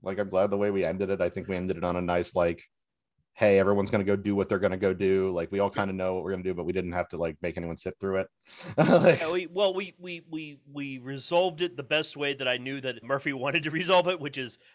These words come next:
Speaker 2: Hallister not redeemed, but more
Speaker 1: He has
Speaker 2: himself.
Speaker 1: to, he has to go solve his own problems now.
Speaker 2: Correct.
Speaker 1: In a Jetsons car.
Speaker 2: <laughs> Yeah, in a Jetsons car.
Speaker 1: <laughs>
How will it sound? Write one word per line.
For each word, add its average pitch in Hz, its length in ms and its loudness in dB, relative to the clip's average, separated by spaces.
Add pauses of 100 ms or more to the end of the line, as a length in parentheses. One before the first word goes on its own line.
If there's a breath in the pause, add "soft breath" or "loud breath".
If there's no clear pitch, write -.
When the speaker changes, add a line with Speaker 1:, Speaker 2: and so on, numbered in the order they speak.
(120)
Speaker 2:
Hallister 156 560 0
not 202 240 -2
redeemed, 180 600 -12 (100)
but 151 260 -4 (640)
more 156 240 0
Speaker 1:
He 175 80 0
has 170 60 -4
Speaker 2:
himself. 165 360 -2
Speaker 1:
to, 113 160 -2 (280)
he 170 160 -2
has 233 180 2
to 190 80 0
go 156 180 4
solve 120 320 4
his 101 160 -2
own 92 260 0
problems 71 560 -10
now. 60 320 -8
Speaker 2:
Correct. 156 400 -6 (420)
Speaker 1:
In 123 100 8
a 117 80 8
Jetsons 101 760 0
car. 71 460 0
Speaker 2:
<laughs> - 40 -18
Yeah, 202 200 0
in 196 140 4
a - 20 6
Jetsons 170 560 0
car. 165 160 -4
Speaker 1:
<laughs> 311 680 4